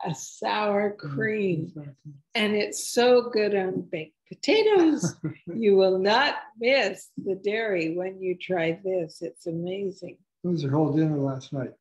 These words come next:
Speaker 2: Three small baked potatoes and sour cream.
Speaker 1: Yeah, it was so
Speaker 2: <laughs> With a
Speaker 1: good.
Speaker 2: salad, yeah.
Speaker 1: With a salad. It
Speaker 2: Yeah.
Speaker 1: was yummy. So if you have any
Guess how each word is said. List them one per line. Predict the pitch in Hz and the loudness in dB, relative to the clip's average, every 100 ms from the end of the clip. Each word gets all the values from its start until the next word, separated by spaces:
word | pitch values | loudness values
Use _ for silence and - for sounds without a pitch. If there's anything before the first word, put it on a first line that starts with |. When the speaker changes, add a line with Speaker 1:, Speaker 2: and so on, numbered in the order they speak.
| _ | _
Speaker 2:
Three | - 156 151 | 0 2 2
small | 151 160 151 143 | 2 2 2 2
baked | 156 147 - | 0 -2 -6
potatoes | 135 160 147 139 135 | -4 -2 0 0 -4
and | 131 | -8
sour | 147 139 | -8 -6
cream. | 131 143 139 151 | -6 -6 -6 -2
Speaker 1:
Yeah, | 359 381 349 - | 2 4 4 2
it | 294 | 0
was | - | 0
so | 320 302 | 2 2
Speaker 2:
<laughs> | |
With | 285 | 2
a | |
Speaker 1:
good. | 190 294 302 139 | 2 4 4 2
Speaker 2:
salad, | 160 147 143 135 139 | 0 0 0 -2 -4
yeah. | 240 | -2
Speaker 1:
With | 233 | 0
a | 262 - | -2 -2
salad. | 208 220 220 196 196 208 | -8 -8 -6 -8 -8 -8
It | |
Speaker 2:
Yeah. | 180 - | -6 -4
Speaker 1:
was | 190 185 | -4 -6
yummy. | 196 208 180 175 _ - - - _ | -12 -12 -18 -20 _ -20 -20 -20 _
So | - 254 247 202 208 - _ - | -2 2 4 2 0 -6 _ -2
if | 196 | 0
you | 214 | 0
have | 190 240 277 | 0 0 0
any | 277 262 | 0 -2